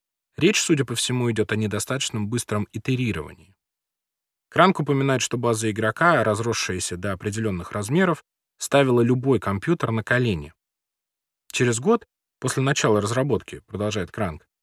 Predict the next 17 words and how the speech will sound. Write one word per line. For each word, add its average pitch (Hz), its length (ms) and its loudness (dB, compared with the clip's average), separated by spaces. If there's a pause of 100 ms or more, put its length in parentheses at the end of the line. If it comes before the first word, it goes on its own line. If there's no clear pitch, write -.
(260)
я 107 100 -2
почувствовал, 139 480 -2
что - 160 -6
мы 131 100 -2
забуксовали. 120 760 -2 (680)
Проект 143 280 0
пришлось 120 360 -4
перезапускать 113 600 -4
с - 80 -6
нуля, 131 360 0 (500)
и 131 100 4
мы 131 100 8
оставили 127 380 0
только 101 300 -6
самые 127 400 -2
базовые 101 460 -4
вещи. 90 400 -8